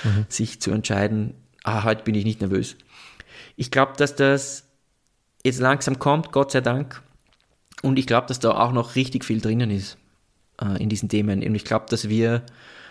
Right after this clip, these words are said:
Speaker 2: da viel mehr Coaching bräuchten.
Speaker 1: Mhm.
Speaker 2: So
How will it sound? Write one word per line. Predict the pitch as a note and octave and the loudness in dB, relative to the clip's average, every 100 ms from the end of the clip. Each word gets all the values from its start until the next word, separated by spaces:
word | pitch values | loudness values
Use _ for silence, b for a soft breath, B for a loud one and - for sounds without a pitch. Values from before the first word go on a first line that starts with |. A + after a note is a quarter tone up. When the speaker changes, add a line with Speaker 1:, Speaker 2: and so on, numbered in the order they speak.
| B B B B _ _ _ | B B B B _ _ _
Speaker 2:
da | A#2+ A2 A2+ | 0 2 2
viel | - - A#2+ | 0 0 2
mehr | - A#2 | 2 2
Coaching | - A2 A#2 | 0 -2 0
bräuchten. | G#2+ F#2 G2+ - G2+ F#2+ - | -2 -2 -2 -4 -6 -8 -2
Speaker 1:
Mhm. | A2+ A2 A#2 | 2 2 0
Speaker 2:
So | - G2+ | -4 -4